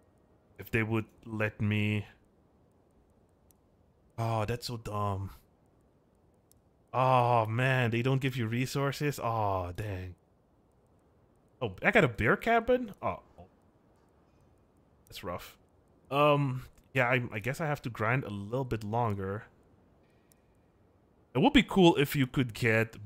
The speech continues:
both resources, scrap and copper, in one match. Keep doing this one then. Play Clan Wars without joining a clan?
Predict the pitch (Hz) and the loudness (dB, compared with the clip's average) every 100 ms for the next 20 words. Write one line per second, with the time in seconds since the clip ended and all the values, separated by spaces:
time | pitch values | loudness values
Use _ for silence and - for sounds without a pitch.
0 | 104 113 113 117 107 107 101 107 101 - | -4 0 2 0 -4 -4 -4 -4 -4 -6
1 | 107 - 104 98 98 98 - 95 95 98 | -10 -6 -2 -2 -2 -6 -6 -8 -6 -6
2 | 92 - 104 98 95 95 98 - _ _ | -6 -6 -6 -4 -4 -2 -4 -8 _ _
3 | _ _ _ _ _ - 95 90 - - | _ _ _ _ _ -8 -6 -6 -10 -14
4 | - _ _ _ _ _ _ _ _ _ | -16 _ _ _ _ _ _ _ _ _
5 | _ _ _ _ _ _ 107 92 95 95 | _ _ _ _ _ _ -12 -12 -6 -4
6 | 92 92 87 98 95 92 98 _ _ _ | -4 -6 -6 -6 -6 -8 -12 _ _ _
7 | _ _ _ _ _ _ _ _ _ _ | _ _ _ _ _ _ _ _ _ _
8 | _ _ _ _ _ - 160 165 170 165 | _ _ _ _ _ 2 4 6 6 6
9 | 160 160 147 151 139 139 139 139 135 135 | 6 2 2 2 2 2 2 0 -2 -2
10 | 139 160 170 | 0 -2 -6